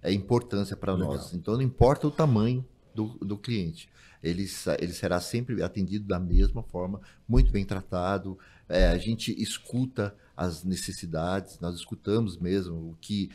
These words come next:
Speaker 1: é, o que ele tem em mente, não só em, é, essa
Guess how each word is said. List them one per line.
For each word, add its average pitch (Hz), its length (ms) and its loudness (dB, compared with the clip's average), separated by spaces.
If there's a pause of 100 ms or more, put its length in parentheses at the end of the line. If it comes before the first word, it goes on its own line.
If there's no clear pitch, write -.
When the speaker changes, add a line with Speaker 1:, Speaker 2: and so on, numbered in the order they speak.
(240)
Speaker 1:
é, 80 920 2
o 98 100 0
que - 160 -2
ele 110 140 0
tem 107 220 2
em 104 60 2
mente, 98 440 -2 (140)
não 151 160 4
só 147 440 4
em, 127 200 0 (200)
é, 101 360 4
essa 104 420 0